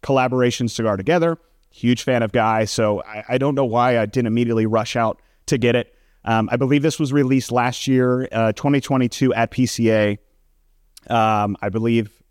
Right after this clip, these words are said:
yeah, that's when it came out 'cause I remember seeing Guy there. Uh, maybe it wasn't the Habano, but maybe another version of it. He's got three vi-,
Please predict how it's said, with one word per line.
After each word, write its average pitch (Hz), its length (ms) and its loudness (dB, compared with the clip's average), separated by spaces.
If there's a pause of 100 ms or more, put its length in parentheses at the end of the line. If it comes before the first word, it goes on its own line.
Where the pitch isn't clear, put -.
yeah, 151 200 2
that's 135 220 -2
when 139 80 2
it 123 60 -2
came 127 160 0
out 113 120 0
'cause 110 140 -4
I 113 40 2
remember 110 300 0
seeing 107 260 0
Guy 104 300 2
there. 101 360 0 (340)
Uh, 120 100 0
maybe 139 200 2
it 135 100 0
wasn't 123 280 -2
the 117 60 -4
Habano, 110 340 0
but 104 120 0
maybe 104 200 2
another 104 280 0
version 101 340 0
of 98 140 0
it. 123 100 -2
He's 113 200 -4
got 104 280 -2
three 120 440 2
vi-, 107 200 0